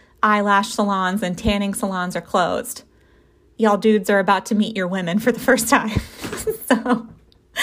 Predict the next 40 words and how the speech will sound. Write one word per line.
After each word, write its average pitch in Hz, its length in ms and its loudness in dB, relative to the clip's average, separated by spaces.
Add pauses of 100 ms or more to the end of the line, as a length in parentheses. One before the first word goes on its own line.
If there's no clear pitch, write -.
(520)
I 415 220 2
wouldn't 392 260 -4
consider 302 360 0
myself 226 560 4
to 262 100 0
be 226 320 -2
a 220 160 -2
high-maintenance 220 640 2
lady, 190 280 0
but 202 420 2
I 196 240 2
do 220 340 2
like 202 340 -2
to 247 120 -2
go 202 280 0
to 220 160 -4
the 202 120 -2
salon 196 500 -2
to 320 140 -6
get 196 180 2
my 202 100 -2
hair 214 240 0
cut, 208 320 -2 (320)
you 320 100 -2
know, 233 180 2
pretty 269 300 -2
regularly 233 600 2
every 220 280 2
eight 208 160 -2
weeks, 208 400 -2
and 196 160 -4
I 196 80 -4
like 190 280 -6
to - 80 -6
go 190 180 -2
get, 190 380 -2 (460)
um, 196 320 -2
a 214 60 -2
pedicure. 233 640 2 (120)
So, 220 480 2